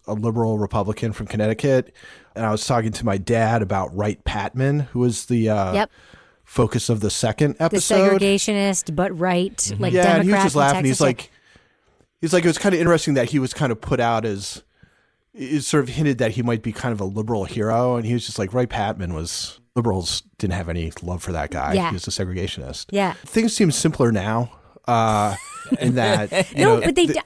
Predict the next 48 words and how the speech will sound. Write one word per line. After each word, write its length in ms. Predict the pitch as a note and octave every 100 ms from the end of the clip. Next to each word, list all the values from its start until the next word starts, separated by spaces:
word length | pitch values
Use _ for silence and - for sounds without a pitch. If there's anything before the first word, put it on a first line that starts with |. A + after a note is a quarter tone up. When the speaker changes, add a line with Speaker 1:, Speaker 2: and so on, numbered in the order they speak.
| -
Speaker 2:
I, 160 | D#4
I 80 | F#4
don't 120 | F#4 F#4
disagree 360 | E4 A#3 D#4+
Speaker 3:
The 60 | G3+
Speaker 2:
with 80 | C#3+
Speaker 3:
line 220 | D3+ D3+
Speaker 2:
that. 80 | F#3+
Speaker 1:
the, 40 |
the 40 | C3
Speaker 3:
turned. 100 | -
Speaker 1:
ca-, 80 | A3
the 120 | F#3+
camp, 340 | - A#3 A3+ F3
the 80 |
Speaker 3:
Yeah. 60 | G#3
Speaker 1:
camps 280 | A#3 A#3 A3
are 60 |
drawn. 340 | E3+ G#3+ D#3+ B2+
If 120 | C3
you're, 240 | F3 F3+ E3
if 260 | D3+ -
Speaker 2:
<laughs> 0 |
Speaker 1:
you're 420 | D#3 E3 E3+ D4 - - _ -
right 160 | D#3+
now, 500 | D#3+ D3+ C#3+ D3 D#3+ -
if, 140 | D3 C#3+
if 160 | D#3 D#3+
you're 160 | D#3+
a 20 |
Republican, 760 | D#3 C#3+ C#3 C#3 B2+ A2 A#2 B2+ _ _ -
you're, 580 | C#3 C3+ C3 C3 C3+ - -
uh, 180 | G2+ G2
sort 200 | - C3
of 100 | A#2
running 180 | B2+ B2+
interference 520 | B2+ - A#2 A#2 -
for 180 | C3 B2
Trump, 420 | - G#2 G#2 G#2+
and 120 | A#2+
if 100 | G#2+
you're 140 | B2+
a 40 | A#2
Democrat, 680 | G#2+ G2+ G#2+ G2 F#2 G#2+ - - - - -
you're 220 | A#2+ A#2+
supporting 680 | - B2+ - A#2 A2+ A2 A2
very 400 | F#2 A2 A2 G#2+
aggressive, 800 | G2+ G#2+ F#2+ - A2 G#2 G#2+